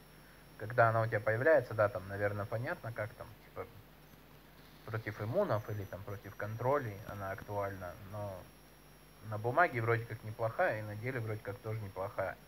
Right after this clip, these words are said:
и должна быть повыше. Но против меня брали,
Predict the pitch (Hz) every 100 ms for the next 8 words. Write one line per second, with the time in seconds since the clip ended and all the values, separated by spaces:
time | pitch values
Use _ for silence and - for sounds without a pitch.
0 | - - - 101 104 104 107 107 110 -
1 | 104 143 - 120 117 - - - - -
2 | - - - - - 127 151 185 170 -
3 | 170 196 190 139 151 233 151 110